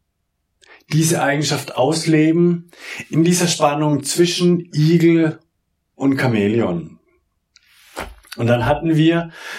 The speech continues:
angefangen mit jenseitsorientiert, dass unser,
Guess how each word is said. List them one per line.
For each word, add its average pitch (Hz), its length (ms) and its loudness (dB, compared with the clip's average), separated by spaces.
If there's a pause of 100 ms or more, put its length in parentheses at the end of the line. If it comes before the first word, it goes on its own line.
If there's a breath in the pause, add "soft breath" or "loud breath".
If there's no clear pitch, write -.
(160 loud breath)
angefangen 151 520 0
mit 139 240 0
jenseitsorientiert, 156 1160 0
dass 127 140 -2
unser, 120 480 -2